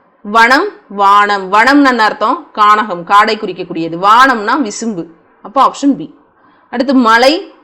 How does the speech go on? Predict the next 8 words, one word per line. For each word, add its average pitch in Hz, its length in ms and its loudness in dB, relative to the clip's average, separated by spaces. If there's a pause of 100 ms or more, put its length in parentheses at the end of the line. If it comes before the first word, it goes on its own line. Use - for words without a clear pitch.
(160)
மாலை. 202 380 2 (220)
மலைனா 247 440 2 (260)
சிகரத்தை 247 480 -2
குறிக்கக்கூடியது, 185 560 -8 (160)
மாலைனா 220 480 2 (100)
சிறுபொழுது. 180 460 -6 (160)
ஆப்ஷன் - 300 -18
சி. 160 80 -14